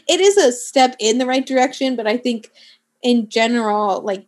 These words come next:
these Hollywood guys that date much younger, I think it's because they're stunted. Like, even Jake Gyllenhaal doesn't seem like a total douche.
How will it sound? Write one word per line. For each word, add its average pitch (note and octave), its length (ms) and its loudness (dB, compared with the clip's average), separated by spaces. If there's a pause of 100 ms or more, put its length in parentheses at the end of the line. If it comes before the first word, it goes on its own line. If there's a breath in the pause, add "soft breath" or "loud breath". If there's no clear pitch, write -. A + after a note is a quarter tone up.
these G3+ 320 -8
Hollywood G#3 640 -2
guys G3 260 -4
that G3+ 160 -8
date F#3+ 200 -6
much G3+ 220 -10
younger, G3+ 420 -4
I A3+ 100 -4
think A#3 180 -8
it's B3 140 -6
because A3+ 280 -8
they're F#3+ 120 -4
stunted. - 580 -12
Like, G#3 200 -6
even C4 180 -2
Jake B3 240 -2
Gyllenhaal G#3 520 -6
doesn't G3+ 280 -10
seem G3+ 120 -10
like - 140 -14
a G#3 60 -18
total G3+ 360 -4
douche. F#3 420 -10